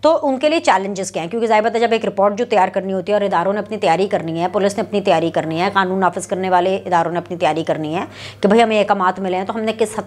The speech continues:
तक इसके ऊपर करना है, तो फिर वो प्रॉपर तैयारी करेंगे ना। तो उन्होंने ये भी बताया है कि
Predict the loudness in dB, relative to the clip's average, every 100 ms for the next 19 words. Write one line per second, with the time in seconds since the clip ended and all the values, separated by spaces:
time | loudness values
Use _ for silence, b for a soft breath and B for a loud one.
0 | -4 -2 -2 -2 0 0 0 0 -2 -2
1 | -2 -2 2 2 2 0 0 0 -4 -8
2 | -8 -10 -12 B B B B B B B
3 | 4 6 6 6 4 0 -14 -10 2 4
4 | 6 4 4 2 2 4 4 4 4 2
5 | 0 -2 -4 -6 -8 _ b b b b
6 | b -2 2 4 6 4